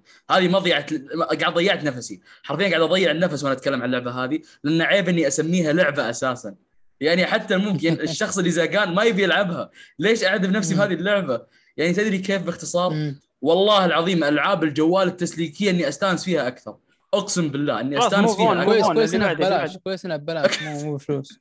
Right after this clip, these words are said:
Speaker 3: <laughs> اللي بعده، اللي بعده. أنا
Speaker 2: بصراحة ما
Speaker 3: ما،
Speaker 2: يزعل.
Speaker 3: أنا
Speaker 2: مم.
Speaker 3: سيئة هي برضه، بس ما أبغى، لأن تكلمنا
Speaker 1: معليش.
Speaker 3: عنه.
Speaker 1: تحمست فيها شوي دي، معليش، عندي غبت شوية
Speaker 2: مم.
Speaker 1: منها. عندك اللعبة السيئة الثانية، الحمد لله إني أنا ما شريتها، الحمد لله إني بس جربتها عند واحد وكانت كفاية.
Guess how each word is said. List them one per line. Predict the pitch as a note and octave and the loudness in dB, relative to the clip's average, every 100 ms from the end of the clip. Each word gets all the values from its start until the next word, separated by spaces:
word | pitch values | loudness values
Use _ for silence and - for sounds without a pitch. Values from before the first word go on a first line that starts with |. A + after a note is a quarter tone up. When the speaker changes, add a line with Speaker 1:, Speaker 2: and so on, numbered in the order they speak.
| _ | _
Speaker 3:
<laughs> | _ - | _ -8
اللي | F3 | -4
بعده، | F#3 E3+ D#3+ | 0 0 -2
اللي | E3 | -2
بعده. | F3+ D3 F#3+ - | -2 -4 -8 -8
أنا | - | -2
Speaker 2:
بصراحة | E3 D#3+ | 2 2
ما | E3+ | 2
Speaker 3:
ما، | D#3 | 2
Speaker 2:
يزعل. | C#3 D3 - | -2 -4 -4
Speaker 3:
أنا | A3+ F#3 | 0 0
Speaker 2:
مم. | D#3+ | 0
Speaker 3:
سيئة | G#3+ F#3 D3+ | 0 2 2
هي | E3 D3 | 0 -2
برضه، | D3+ G3+ F3+ | -4 -4 -10
بس | F#3+ C#4+ | -10 -6
ما | F3 | -6
أبغى، | - - E3+ | -6 -8 -4
لأن | F3 F#3+ F3+ | -2 -2 -2
تكلمنا | G3 F#3 E3 | -2 0 2
Speaker 1:
معليش. | D#3+ F3 F3+ | 2 2 0
Speaker 3:
عنه. | - - - - _ _ _ - G#3+ A3 | -4 -12 -20 -20 _ _ _ -14 -12 -10
Speaker 1:
تحمست | - G3 G3+ - - | -4 0 0 0 2
فيها | G#3 F3 | 4 4
شوي | E3 E3+ | 4 0
دي، | D#3 D#3 | 2 0
معليش، | D#3 E3 D#3 | 0 0 -2
عندي | D3 C#3+ | -2 -4
غبت | D3 E3+ E3+ | 0 0 0
شوية | D#3+ D#3 A2 | -2 0 -2
Speaker 2:
مم. | |
Speaker 1:
منها. | A#2 A2 A2 _ - - - | -6 -12 -16 _ -20 -18 -6
عندك | D#3 G3 E3+ | -4 -2 -2
اللعبة | E3+ E3 D3+ | 0 0 -2
السيئة | D3 D#3 C3+ | -2 -2 -2
الثانية، | B2+ - C#3+ C#3 C3 - _ C3 | -2 -4 -4 -4 -10 -12 _ -4
الحمد | C#3+ D#3+ F#3 | -2 0 0
لله | D#3+ D#3 C#3+ | 2 2 2
إني | C3 | 0
أنا | B2+ | 0
ما | B2+ | -2
شريتها، | B2+ B2 A2+ | -2 -6 -6
الحمد | A2+ C#3 C3+ | -10 -8 -6
لله | C3+ | -6
إني | A#2+ | -2
بس | D3 - C#3 | -4 -2 -2
جربتها | C3+ B2+ B2+ | -2 -2 -4
عند | A2 A#2+ | -6 -4
واحد | C3 C3 B2 | -2 -4 -8
وكانت | A#2+ C3 B2 A2+ | -10 -6 -6 -8
كفاية. | - - A2+ G2 | -10 -6 -4 -6